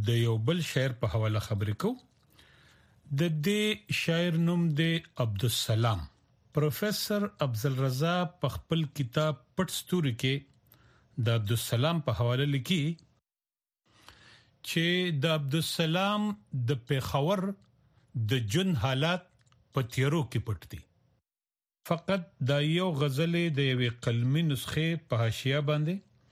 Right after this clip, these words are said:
بیا موندل شوی دی. دا منظوم قلمي کتاب د طب په هکله دی چې په دولس سوه او اووه اتیا هجري کې لیکل شوی دی او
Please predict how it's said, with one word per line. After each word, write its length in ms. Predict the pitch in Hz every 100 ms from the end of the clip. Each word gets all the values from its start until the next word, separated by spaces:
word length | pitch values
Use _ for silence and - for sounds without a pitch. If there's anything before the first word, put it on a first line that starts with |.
| - _ _
بیا 220 | 113 123
موندل 340 | 123 110 101 95
شوی 260 | - 95
دی. 140 | 92 90 _ _ - _ _ _ _ _ _
دا 300 | 120 120 170 185 190 - -
منظوم 580 | 135 147 147 127 160 202 202 196 -
قلمي 380 | 147 143 160
کتاب 580 | 185 156 127 143 151 147 - - _ _ _ _ _ _
د 280 | 117 107 123
طب 240 | - 196 -
په 120 | 131
هکله 340 | 147 - 156
دی 180 | 143 143 147 - _ _ _ _ _ _ _ _
چې 120 | - 139
په 520 | - 139 143 - 131 117
دولس 500 | 170 202 180 165 -
سوه 300 | 180 185 196 196 _ _ _ _ _ _ _ _ -
او 140 | 131 131 131 - _ _ _
اووه 240 | 170 180 269 -
اتیا 320 | 151 - 143
هجري 380 | 117 120 127 117
کې 120 | 120
لیکل 320 | 110 - 101
شوی 300 | 101 101 92
دی 120 | 90 - _ _ _ _ - _ _ _ _ -
او 120 | 127